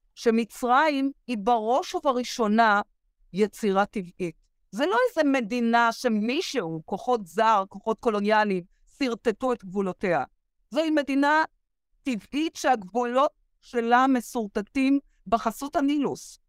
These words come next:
זה ערך סימבולי וערך, אה, אה, לאומי כל דבר ועניין.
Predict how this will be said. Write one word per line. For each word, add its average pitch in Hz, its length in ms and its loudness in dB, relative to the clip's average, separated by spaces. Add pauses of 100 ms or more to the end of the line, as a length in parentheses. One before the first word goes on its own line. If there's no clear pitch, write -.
(580)
זה 180 180 0
ערך 320 360 0
סימבולי 247 840 0 (460)
וערך, 269 600 0 (120)
אה, 202 240 0 (120)
אה, 185 220 -2
לאומי 226 800 0 (1120)
כל 254 280 2 (160)
דבר 185 520 0 (400)
ועניין. 180 640 -2